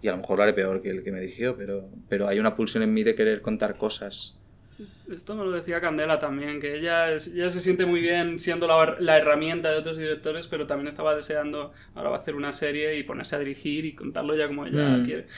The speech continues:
Speaker 1: Y
Speaker 2: Y
Speaker 1: no, y no tengo las capacidades, ¿eh? Ni tengo los conocimientos, o sea, yo es que ahora mismo dependería totalmente de un director de fotografía porque no, me saltaría el eje todo el rato, ¿no? O sea, es que,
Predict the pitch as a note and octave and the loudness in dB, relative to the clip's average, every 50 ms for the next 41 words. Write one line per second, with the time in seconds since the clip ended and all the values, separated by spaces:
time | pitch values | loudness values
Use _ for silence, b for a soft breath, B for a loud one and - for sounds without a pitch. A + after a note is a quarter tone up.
0 | B B B2+ B2+ C3 C3+ C#3 B2+ D3 D3+ D#3+ F3 G3+ G3+ F#3+ F3 - - C#3 A#2+ | B B 6 8 8 8 8 10 8 10 10 12 12 12 12 12 12 12 10 8
1 | B2+ - C3 A2+ A2+ C3 C#3+ C3+ A#2 - - B2+ C3 A#2+ B2 B2+ C#3 C#3+ C3+ C#3 | 8 8 8 8 10 12 12 12 10 10 6 4 4 4 4 6 8 6 6 6
2 | C3+ B2 A#2 - A2 A2+ B2+ C#3 C3+ - A#2 G#2+ - A2 - A2+ A2 A2 A2 A2+ | 6 4 4 4 2 4 4 4 4 4 4 4 2 2 4 6 6 6 6 4
3 | A2+ A#2 A2 - - B2+ B2 A#2+ A#2+ B2 B2 A#2+ A#2 C3 C3 C3 A#2+ A#2 A#2+ A#2+ | 2 2 2 4 6 8 8 8 8 8 6 6 4 6 6 6 6 6 4 4
4 | A#2 A#2 A#2+ A#2+ A#2+ A#2+ A#2+ A#2+ A2+ A2 B2 B2+ B2+ B2 B2 A2 - A#2+ B2 A2+ | 6 6 6 6 6 6 6 4 2 0 2 2 4 4 4 6 6 6 6 6
5 | A#2 A#2 A#2+ A#2 A2+ A2+ A#2 A#2+ B2 B2 B2 B2 A#2 A#2 A#2 A#2 A#2 A2+ A2+ A2+ | 6 6 6 6 6 6 6 6 6 4 4 2 2 0 -2 -2 -2 -2 -2 -2
6 | A#2 A2+ A2 A2+ G#2+ A2 A2+ A2+ A#2 A#2 A#2 - B2+ A2 B2 A#2 G#2+ G2 A#2+ C3+ | -2 0 0 0 2 2 2 4 4 4 4 4 4 6 6 6 8 8 8 6
7 | - - - - - - A2+ G#2+ - - A2+ G#2+ | 6 2 -6 -6 -2 0 0 0 2 4 2 2